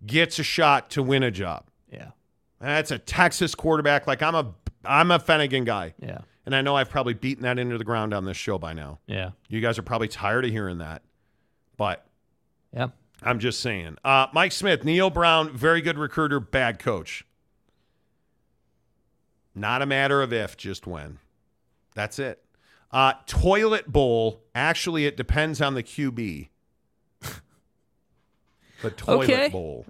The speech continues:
Speaker 2: Okay.
Speaker 1: You know, I am not a believer. Uh, Ruff's official. B Y U goes six and six and loses the Guaranteed Rate Bowl.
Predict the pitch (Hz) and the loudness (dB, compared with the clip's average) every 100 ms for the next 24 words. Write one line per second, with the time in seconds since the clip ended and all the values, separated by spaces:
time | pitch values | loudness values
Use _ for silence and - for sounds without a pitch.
0 | - 165 - 233 233 240 _ _ _ _ | -4 -4 0 2 2 -2 _ _ _ _
1 | _ _ _ _ _ 104 110 69 60 - | _ _ _ _ _ -8 -6 -8 -12 -20
2 | _ _ _ _ _ 107 120 117 113 101 | _ _ _ _ _ -8 -4 -4 -4 -6
3 | 82 80 76 78 78 _ _ _ _ - | -10 -12 -14 -14 -18 _ _ _ _ 4
4 | 139 139 139 - 151 214 - 196 196 - | 6 8 8 6 4 4 2 0 0 2
5 | 156 104 95 180 196 190 185 170 156 - | 0 0 -2 0 2 2 0 0 0 0
6 | 180 - 165 - 160 - - 151 135 135 | -4 0 -2 0 -4 -4 -8 -2 0 0
7 | 160 143 156 - 131 143 143 147 - 143 | -2 -2 -2 -2 -2 2 2 0 -2 -4
8 | 120 123 127 95 87 80 | 0 -2 -2 -6 -8 -8